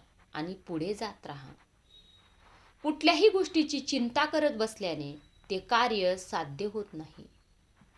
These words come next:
म्हणून हातात नसलेल्या गोष्टीचा जास्त विचार करत बसू नका. तुमचे विचार कृतीत उतरावा आणि प्रगतीच्या दिशेने चालत राहा.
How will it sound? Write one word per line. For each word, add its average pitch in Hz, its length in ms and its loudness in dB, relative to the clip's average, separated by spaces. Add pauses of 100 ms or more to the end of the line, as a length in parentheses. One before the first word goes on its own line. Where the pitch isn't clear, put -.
(340)
म्हणून 190 280 -4
हातात 226 400 2
नसलेल्या 262 480 2
गोष्टीचा 226 600 0
जास्त 196 360 -4
विचार 180 500 -6
करत 226 300 -4
बसू 156 280 -10
नका. 151 340 -18 (1300)
तुमचे 277 300 2
विचार 247 460 4
कृतीत 226 520 -2
उतरावा 156 520 -6 (320)
आणि 156 160 -8
प्रगतीच्या 180 760 -4
दिशेने 165 520 -4 (140)
चालत 147 460 -10
राहा. 151 220 -14